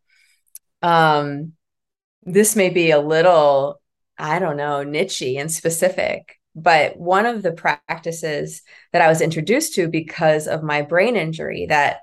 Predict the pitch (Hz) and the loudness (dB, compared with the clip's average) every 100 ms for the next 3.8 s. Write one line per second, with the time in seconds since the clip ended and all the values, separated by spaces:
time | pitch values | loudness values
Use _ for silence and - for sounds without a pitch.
0 | - 165 160 170 170 165 - 156 160 - | -6 -4 0 2 2 0 -4 -4 -4 -4
1 | - - - _ - - - _ - 170 | -4 -6 -12 _ -20 -20 -20 _ 0 4
2 | 160 156 151 160 - - 156 143 143 151 | 6 4 0 -4 -8 -2 0 0 -2 0
3 | 196 208 - - - - - 220 | 4 4 2 0 -4 -8 -10 -12